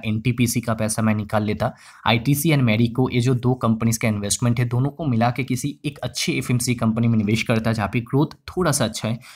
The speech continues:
लाइक, अ, एग्जांपल के लिए अगर बताएं तो वीबीएल में ग्रोथ काफ़ी अच्छा रहा है, तो अगर वहाँ पे हम लोगों को गिरावट देखने को मिले नियर टर्म, तो वहाँ पे शिफ्ट हो-, हुआ जा सकता है।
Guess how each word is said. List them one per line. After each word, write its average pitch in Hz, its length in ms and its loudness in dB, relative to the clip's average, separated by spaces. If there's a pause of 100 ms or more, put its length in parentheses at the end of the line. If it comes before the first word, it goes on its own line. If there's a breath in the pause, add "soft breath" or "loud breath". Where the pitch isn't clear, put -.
(140)
लाइक, 120 240 2
अ, 120 200 6 (180)
एग्जांपल 123 500 2
के 131 100 0
लिए 131 100 6
अगर 127 140 2
बताएं 113 340 2
तो 123 100 0
वीबीएल 117 640 0
में 123 160 2
ग्रोथ 120 160 4
काफ़ी 113 340 2
अच्छा 107 220 -2
रहा 110 100 0
है, - 80 -2 (320 loud breath)
तो 143 60 4
अगर 135 280 2
वहाँ 120 260 6
पे 135 120 4
हम 120 200 4
लोगों 120 220 4
को 131 140 4
गिरावट 123 520 2
देखने 131 260 2
को 131 120 0
मिले 127 180 4
नियर 117 240 4
टर्म, 123 240 0 (140)
तो 127 100 4
वहाँ 113 480 4
पे 143 60 2
शिफ्ट 143 400 -2
हो-, 120 440 -2 (100)
हुआ 117 160 6
जा 117 180 4
सकता 110 320 0
है। - 160 -2